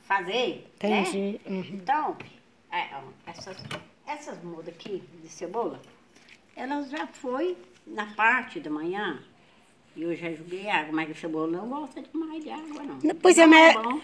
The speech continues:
Speaker 1: Não é bom você jogar
Speaker 2: Não, eu
Speaker 1: água
Speaker 2: entendi.
Speaker 1: também com sol quente, não, sabe?
Speaker 2: Certo. Então põe só um
Speaker 1: Horário bom,
Speaker 2: pouquinho.
Speaker 1: ou à tardinha,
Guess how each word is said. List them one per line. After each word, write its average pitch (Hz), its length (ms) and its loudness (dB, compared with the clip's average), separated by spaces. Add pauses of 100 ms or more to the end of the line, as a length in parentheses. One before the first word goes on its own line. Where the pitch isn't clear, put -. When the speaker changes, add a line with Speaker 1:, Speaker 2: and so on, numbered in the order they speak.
(300)
Speaker 1:
Não 370 340 6
é 508 200 2
bom 453 220 4
você 415 320 -2
jogar 392 260 -6
Speaker 2:
Não, 277 160 10
eu 233 100 10
Speaker 1:
água 208 40 12
Speaker 2:
entendi. 233 960 8
Speaker 1:
também 254 220 0
com - 0 -
sol 262 280 0
quente, 247 380 -2
não, 131 200 -2
sabe? 415 320 -4
Speaker 2:
Certo. 175 460 -2
Então 208 200 -4
põe 262 160 4
só 254 120 4
um - 20 10
Speaker 1:
Horário 226 180 10
bom, 294 60 8
Speaker 2:
pouquinho. 254 500 6
Speaker 1:
ou 208 100 0
à 359 80 4
tardinha, 302 800 4